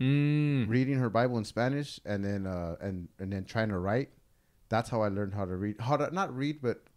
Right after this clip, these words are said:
Speaker 2: how to pick it back up.
Speaker 1: Wow.
Speaker 2: You know, a little bit more fluently.
Speaker 1: Yeah, yeah.
Speaker 2: That and then living with, or,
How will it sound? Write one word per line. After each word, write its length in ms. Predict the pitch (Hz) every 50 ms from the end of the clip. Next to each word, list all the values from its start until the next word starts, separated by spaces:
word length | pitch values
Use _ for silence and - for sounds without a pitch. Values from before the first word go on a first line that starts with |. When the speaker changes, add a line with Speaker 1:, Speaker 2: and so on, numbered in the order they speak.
| _
Speaker 2:
how 160 | - - - 117
to 60 | 110
pick 200 | - 139 127 -
it 60 | -
back 180 | 104 95 - -
up. 140 | - - - - - -
Speaker 1:
Wow. 200 | 117 113 107 92 - - _ _ _ _ _ -
Speaker 2:
You 60 | 104 107
know, 100 | 110 92
a 20 |
little 140 | 80 110 117
bit 120 | 95 110 107
more 160 | 104 98 90
fluently. 420 | - - 113 101 82 62 78 82 -
Speaker 1:
Yeah, 260 | 104 104 104 110 110
yeah. 180 | 110 110 107
Speaker 2:
That 220 | 98 127 127 135 131
and 120 | 117 110 101
then 220 | 101 95 90 90 - -
living 260 | 95 107 92 104 101
with, 120 | 95 90 -
or, 280 | 98 101 95 95 -